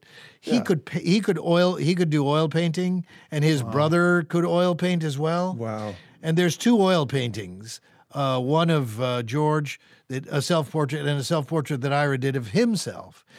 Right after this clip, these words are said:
Speaker 1: George's self-portrait is a self-portrait in top hat and tails, okay?
Speaker 2: <laughs>
Speaker 1: Ira's,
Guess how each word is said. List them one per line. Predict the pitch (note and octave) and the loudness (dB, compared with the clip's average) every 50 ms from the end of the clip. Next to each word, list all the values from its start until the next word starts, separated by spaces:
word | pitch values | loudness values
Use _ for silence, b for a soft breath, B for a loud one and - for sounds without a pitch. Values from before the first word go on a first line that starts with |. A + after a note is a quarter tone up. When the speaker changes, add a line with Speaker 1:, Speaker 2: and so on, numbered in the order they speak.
| B B B B B B | B B B B B B
Speaker 1:
George's | D3+ C#3+ G#3 A#3+ C#4 C#4+ G#3 F#3 F3 C#3 - | 0 2 4 4 4 4 2 2 0 0 0
self-portrait | - E3+ D3 D3 A#2+ - - D3+ C#3+ A#2 - D#3 D3+ D3+ - b b b b b | 0 0 0 0 -2 -2 -4 -4 -4 -2 -4 -6 -6 -8 -12 b b b b b
is | D3 C#3+ | -4 -2
a | E3 D#3 | -2 -2
self-portrait | - G3+ G3 F#3+ E3 - - F#3 F3+ D#3 D#3 F3 D#3 - | 0 0 0 0 -2 -2 -2 -2 -2 0 -2 -4 -6 -6
in | - D#3+ D3+ C#3 | -4 -4 -4 -2
top | - - F3+ F#3+ F3 - | -2 0 0 0 0 0
hat | E3+ F3 E3+ D#3 | 0 0 0 0
and | D3 C3+ B2+ G#2+ | -2 -4 -4 -4
tails, | - F3+ G3 F3 B2 F2+ C#2 B1+ - - - - - - _ _ _ _ - | -4 -2 -2 -2 -2 -6 -10 -16 -20 -20 -20 -20 -20 -20 _ _ _ _ -10
okay? | C3 C3+ A#2+ D#3+ E3+ F#3 G3 F#3+ | -8 -6 -4 -2 -2 -2 -4 -4
Speaker 2:
<laughs> | G#3+ C4+ C#4 A3+ A#3+ A#3 - - - - A#3+ - - _ - | -4 -4 -2 -2 -4 -4 -6 -8 -16 -16 -16 -16 -16 _ -4
Speaker 1:
Ira's, | D3+ E3+ G#3 B3 B3+ A3 F3+ D#3 C#3+ C#3+ C3+ B2 - - | 0 2 2 4 4 4 4 4 4 2 -2 -4 -8 -12